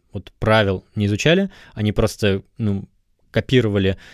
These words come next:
что-то, что было у их предшественников, может быть, в устном формате кто-то им говорил: «Ну, пишу лучше так вот», и все. Э, они, тем не менее, э, писали грамотно. И есть подсчеты,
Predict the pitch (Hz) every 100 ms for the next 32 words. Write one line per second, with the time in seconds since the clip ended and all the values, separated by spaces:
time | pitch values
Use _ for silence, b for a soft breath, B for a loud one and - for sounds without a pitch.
0 | B - - - 104 - 92 - 95 90
1 | 90 92 98 95 - 107 - 175 196 120
2 | 107 110 101 90 - - _ - 101 95
3 | 143 - 117 107 107 104 98 - 104 98
4 | 95 98 92 107 113 - 110 - 98 90
5 | - 92 - 98 - _ _ 113 - 98
6 | - B B B B B 113 92 90 90
7 | 107 160 123 117 123 156 139 123 104 101
8 | 98 107 123 117 110 98 - 98 117 113
9 | 110 110 110 - 107 - 190 139